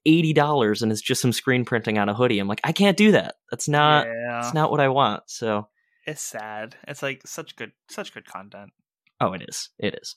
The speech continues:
Speaker 2: Oh, one of my favorite things there that they had that obviously I couldn't buy 'cause I would have bought all of them and never eaten them was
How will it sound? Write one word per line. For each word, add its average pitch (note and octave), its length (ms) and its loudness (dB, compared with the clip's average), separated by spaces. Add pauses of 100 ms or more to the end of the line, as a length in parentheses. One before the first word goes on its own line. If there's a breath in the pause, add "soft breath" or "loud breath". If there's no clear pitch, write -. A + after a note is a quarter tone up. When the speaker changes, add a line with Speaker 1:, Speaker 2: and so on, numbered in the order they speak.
(100)
Speaker 2:
Oh, D#3 200 6
one E3+ 160 4
of D#3+ 40 2
my C3 120 2
favorite B2+ 360 -8
things B2+ 300 -10
there A2+ 420 -2
that A#2+ 140 -6
they A2+ 100 -2
had A2+ 420 -2
that A2+ 200 -4
obviously B2 300 -4
I - 20 -8
couldn't A2+ 280 -10
buy A2 240 0
'cause B2 140 -14
I A#2+ 60 -6
would A#2 140 -8
have A2+ 80 -12
bought A2+ 180 -2
all A2 180 -6
of A2+ 60 -10
them G#2+ 140 -14
and G#2 80 -16
never G#2 160 -12
eaten A#2 260 -10
them A2 240 -10 (420 soft breath)
was C3+ 460 0